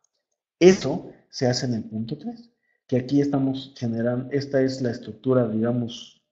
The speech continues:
a nivel iconos de un servicio descubierto, que ya tiene que ver información que está en el registro,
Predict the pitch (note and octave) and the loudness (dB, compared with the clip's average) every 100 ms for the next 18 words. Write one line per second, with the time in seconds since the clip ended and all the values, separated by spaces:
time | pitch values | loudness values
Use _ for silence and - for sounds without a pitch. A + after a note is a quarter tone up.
0 | _ - A2 A#2 B2+ B2+ B2+ A#2 G#2+ G#2 | _ -14 -8 -2 0 2 0 -2 -4 -4
1 | A2 B2 A#2+ - _ _ _ _ _ _ | -4 -4 -6 -14 _ _ _ _ _ _
2 | _ _ _ - A#2+ A2+ B2 C#3+ C3 C3+ | _ _ _ -4 -2 0 0 2 2 2
3 | D#3 D#3+ C#3 - C#3+ - - - A#2 B2+ | 2 6 6 6 -4 -8 -16 -6 -4 -2
4 | C3 D3 D3+ D3 B2+ - - _ _ _ | 2 2 4 2 0 -6 -20 _ _ _
5 | _ - C3+ B2 A#2 A2+ A2+ C3+ C#3+ E3 | _ 0 2 2 2 0 0 -2 0 -2
6 | - C#3+ C3 A2 G#2+ E3+ F3 - C3 | 0 0 0 0 -2 -2 -2 -4 -16